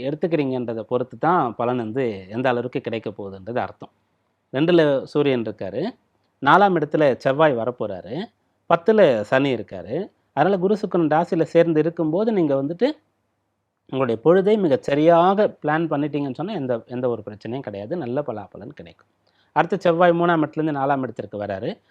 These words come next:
மூணுல செவ்வாய் இருக்கும்போது வந்து நீங்க எடுத்த காரியத்துல முழு மனதோடு இருந்து, உறுதியோடு இருந்து பாடுபட்டு செய்து முடிப்பீர்கள். நான்காம் இடத்திற்கு வரும்போது கொஞ்சம் தடைகள்லாம் வரும் உங்களுக்கு, அதை கடந்து நீங்க முன்னேற வேண்டியதாக இருக்கும்.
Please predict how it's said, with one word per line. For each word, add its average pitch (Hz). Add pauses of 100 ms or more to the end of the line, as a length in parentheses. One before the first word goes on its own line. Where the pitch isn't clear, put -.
(180)
மூணுல 202
செவ்வாய் 185
இருக்கும்போது 170
வந்து 170
நீங்க 170
எடுத்த 143
காரியத்துல 151
முழு 156
மனதோடு 156
இருந்து, 147 (800)
உறுதியோடு 180
இருந்து 151 (680)
பாடுபட்டு 160
செய்து 143
முடிப்பீர்கள். 131
நான்காம் 196
இடத்திற்கு 160
வரும்போது 143
கொஞ்சம் 143
தடைகள்லாம் 160
வரும் 135
உங்களுக்கு, 107 (280)
அதை 165
கடந்து 185
நீங்க 151
முன்னேற 120
வேண்டியதாக 95
இருக்கும். -